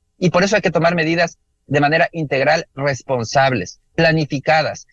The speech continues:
y no estas decisiones al apuro que van a terminar haciéndonos muchísimo daño.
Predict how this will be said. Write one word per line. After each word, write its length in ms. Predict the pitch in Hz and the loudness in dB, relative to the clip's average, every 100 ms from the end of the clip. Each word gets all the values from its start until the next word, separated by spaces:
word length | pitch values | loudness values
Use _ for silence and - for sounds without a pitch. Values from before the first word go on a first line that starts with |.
| _ | _
y 100 | 170 | -4
no 140 | 180 | 0
estas 240 | 196 202 165 | 0 0 -2
decisiones 520 | 143 127 156 151 123 | -2 0 2 2 2
al 160 | 139 156 | 2 2
apuro 400 | 151 180 147 147 | 2 2 2 0
que 80 | 143 | 0
van 140 | 143 | 2
a 100 | 147 | 0
terminar 340 | - 127 131 135 | -2 -2 0 0
haciéndonos 420 | - 139 139 120 | 0 -2 -2 0
muchísimo 460 | 113 147 - 117 | 0 0 2 4
daño. 180 | 104 98 | 4 0